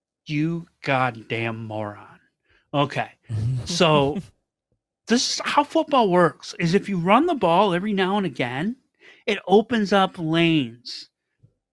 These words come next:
Speaker 1: Um, there were a couple plays by the third quarter where D C said,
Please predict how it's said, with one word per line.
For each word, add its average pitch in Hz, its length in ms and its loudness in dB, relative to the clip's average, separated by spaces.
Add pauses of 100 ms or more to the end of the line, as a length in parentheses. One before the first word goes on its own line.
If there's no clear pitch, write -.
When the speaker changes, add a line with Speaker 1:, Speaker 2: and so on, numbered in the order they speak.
(200)
Speaker 1:
Um, 143 240 2 (680)
there 214 180 4
were 294 220 4
a 208 60 2
couple 175 360 -4
plays 156 720 -4 (360)
by 147 180 2
the 135 120 -10
third 165 380 -4
quarter 165 560 -6 (400)
where 156 520 0 (200)
D 190 180 -4
C 190 260 -6
said, 156 400 -4